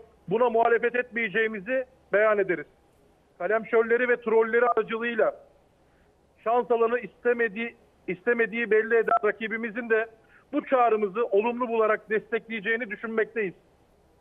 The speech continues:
Madem Beşiktaş istemiyor, Galatasaray da bu çağrıya ayak uydurabilir. Galatasaray da Ali Şansalan'ın değişmesine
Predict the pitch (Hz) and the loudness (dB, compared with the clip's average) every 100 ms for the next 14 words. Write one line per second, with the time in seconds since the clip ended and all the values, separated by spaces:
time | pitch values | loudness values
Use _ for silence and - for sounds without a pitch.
0 | _ 196 254 220 214 190 190 185 170 165 | _ -2 0 2 2 2 -2 -2 -4 -4
1 | - 214 226 226 226 - _ _ _ _ | -2 0 2 0 -2 -6 _ _ _ _
2 | _ - 262 240 208 208 180 165 180 - | _ -6 -2 0 2 4 4 2 -6 0
3 | 233 202 180 180 214 - _ _ _ - | 4 4 4 2 0 -4 _ _ _ 0
4 | 208 214 - 240 220 233 226 233 - - | 2 0 -2 -4 0 0 0 -2 -4 -10
5 | - - - - - - 247 247 214 214 | -20 -20 -20 -20 -20 -4 0 0 0 4
6 | 196 185 208 208 214 240 240 233 185 170 | 4 4 2 0 0 0 0 0 0 0
7 | 208 - - - - 160 233 - 202 208 | -4 -10 -20 -20 -4 -2 -2 -4 -4 -4
8 | 220 214 240 | -2 -2 -2